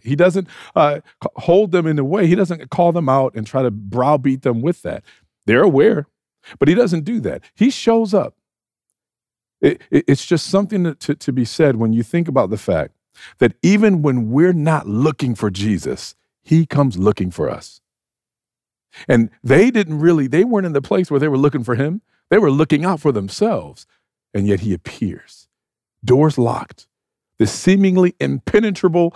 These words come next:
force or, or a fortress, if you will, and he just comes right in. That's the state of a lot of our hearts.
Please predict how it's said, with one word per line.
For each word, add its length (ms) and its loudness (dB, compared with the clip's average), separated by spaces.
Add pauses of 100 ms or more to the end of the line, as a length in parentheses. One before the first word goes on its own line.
(180)
force 480 -6
or, 160 2 (140)
or 220 2
a 40 -4
fortress, 640 -2
if 140 -8
you 100 -6
will, 280 -8 (300)
and 160 -8
he 140 -8
just 260 -16
comes 260 -10
right 220 -10
in. 140 -14 (240)
That's 220 0
the 100 -10
state 240 -2
of 80 -4
a 40 0
lot 180 0
of 80 -4
our 120 -2
hearts. 360 -6